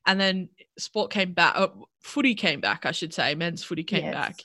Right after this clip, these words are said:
Speaker 1: I remember having dinner at my, it was a Thursday night, that, that game, the Collingwood-Richmond game.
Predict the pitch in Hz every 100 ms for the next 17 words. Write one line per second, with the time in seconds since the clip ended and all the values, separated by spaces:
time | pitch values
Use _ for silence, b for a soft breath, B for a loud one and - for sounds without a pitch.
0 | B B B B 190 208 226 269 269 247
1 | 233 214 180 196 202 185 - 165 - 180
2 | 175 170 165 - 185 180 175 214 214 214
3 | 196 165 190 - - _ 180 175 170 -
4 | 165 170 180 165 - 170 - 185 175 175
5 | 160 160 165 160 147 156 220